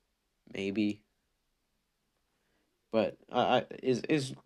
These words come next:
trading your roster worth that many picks?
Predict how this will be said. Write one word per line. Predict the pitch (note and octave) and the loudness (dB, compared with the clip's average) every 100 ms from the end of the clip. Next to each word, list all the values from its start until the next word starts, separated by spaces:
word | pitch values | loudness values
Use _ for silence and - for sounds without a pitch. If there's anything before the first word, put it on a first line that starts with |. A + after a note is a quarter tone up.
| _ - | _ -18
trading | - C#4 D4+ C#4 E3+ | -2 0 2 2 6
your | D#3 | 6
roster | B2+ A2 A2+ - A2+ G#2 | 8 8 8 6 0 0
worth | F#2+ G2 G2+ - | 0 -4 -4 -6
that | G2 - | -8 -6
many | G#2 F#2 | -8 -8
picks? | - G2+ G2 - | -6 -6 -6 -8